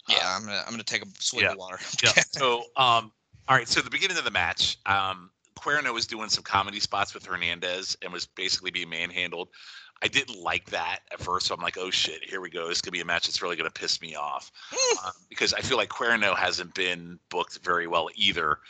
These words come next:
Speaker 2: um, up to this point, and he's been one of my favorites, and he should be booked as a hunting badass. You know what I mean? The other thing is, um, in the crowd, Daivari is watching the
Speaker 1: Mm-hmm.
Speaker 2: match. Daivari.
Speaker 1: Yeah.
Speaker 2: Because they,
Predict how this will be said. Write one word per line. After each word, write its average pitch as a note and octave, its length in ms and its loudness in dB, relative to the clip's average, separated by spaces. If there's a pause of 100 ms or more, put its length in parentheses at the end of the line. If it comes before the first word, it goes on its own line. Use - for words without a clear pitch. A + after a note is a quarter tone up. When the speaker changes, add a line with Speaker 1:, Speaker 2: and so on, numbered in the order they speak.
(320)
Speaker 2:
um, E2 360 6
up F2+ 100 -4
to G2+ 100 -6
this F2 140 4
point, F2 400 -6
and G2+ 80 -8
he's F#2 100 -2
been G2 160 -4
one G2+ 80 4
of F#2+ 60 0
my F2 100 4
favorites, F2 560 2 (100)
and F#2 80 -4
he F#2 80 -4
should F2+ 140 2
be F#2+ 80 -4
booked G2+ 240 -2
as F2+ 100 0
a E2+ 60 0
hunting F#2+ 320 -2
badass. E2+ 800 2
You F#2 100 -16
know F2 180 0
what F#2 100 -2
I F2+ 40 0
mean? F#2 200 -4 (320)
The B2 120 6
other A3+ 140 6
thing F#2 240 4
is, F2+ 420 -2
um, G2 460 2 (100)
in E3+ 120 -8
the G#3+ 80 -2
crowd, G#2 500 0 (1400)
Daivari F#2+ 600 4 (260)
is G#2 220 -6
watching A#2+ 300 -2
the C4+ 60 -6
Speaker 1:
Mm-hmm. - 80 -6
Speaker 2:
match. - 360 -6 (100)
Daivari. F#2+ 420 0
Speaker 1:
Yeah. - 60 -14 (460)
Speaker 2:
Because D3 200 2
they, C#3 100 6